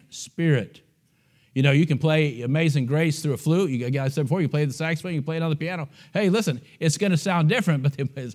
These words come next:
<laughs> either way, it's a good song. It's the same song.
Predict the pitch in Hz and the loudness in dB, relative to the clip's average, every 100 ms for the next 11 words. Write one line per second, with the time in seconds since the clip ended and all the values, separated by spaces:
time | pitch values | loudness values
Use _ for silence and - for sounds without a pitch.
0 | - - - 147 143 156 120 107 123 120 | -16 -14 -2 2 2 2 0 0 -2 -2
1 | 196 196 98 76 - - - 143 - 135 | -6 -6 -6 -8 -14 -12 -4 -2 0 -4
2 | - 160 156 147 139 - - _ - - | -2 0 2 2 0 -6 -20 _ -18 -14
3 | - 165 151 131 101 76 | -8 -2 0 0 -2 -10